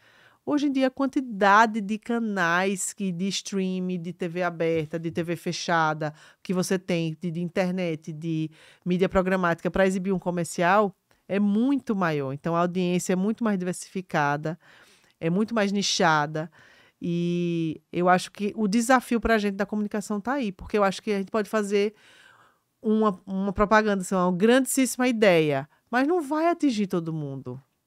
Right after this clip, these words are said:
Todo mundo, eu falo, todo mundo, representar todo mundo, só porque é uma ideia criativosa, sabe? Então, eu vejo hoje a comunicação indo pra um lado mais humano, nesse sentido. Eu gosto de pensar que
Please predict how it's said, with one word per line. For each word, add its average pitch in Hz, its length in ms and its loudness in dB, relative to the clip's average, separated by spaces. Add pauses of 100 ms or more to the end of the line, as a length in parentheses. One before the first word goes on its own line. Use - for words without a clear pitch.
(400)
Todo 208 340 8
mundo, 185 220 -2
eu 165 60 -4
falo, 156 300 -4 (240)
todo 196 360 4
mundo, 156 320 -4
representar 156 800 0
todo 160 260 -4
mundo, 165 200 -4
só 208 180 -2
porque 208 260 -6
é 190 80 2
uma 185 120 0
ideia 170 280 0
criativosa, 156 840 -4
sabe? 170 380 -2 (840)
Então, 196 140 4
eu 208 100 8
vejo 208 380 4 (400)
hoje 190 180 2
a 196 40 0
comunicação 208 580 -2
indo 190 160 -2
pra 202 120 -6
um 208 60 0
lado 196 240 2
mais 196 240 0
humano, 190 560 -2 (100)
nesse 147 280 -10
sentido. 131 520 -10 (600)
Eu 160 120 0
gosto 170 280 2
de - 60 -20
pensar 160 600 0 (640)
que 160 720 -6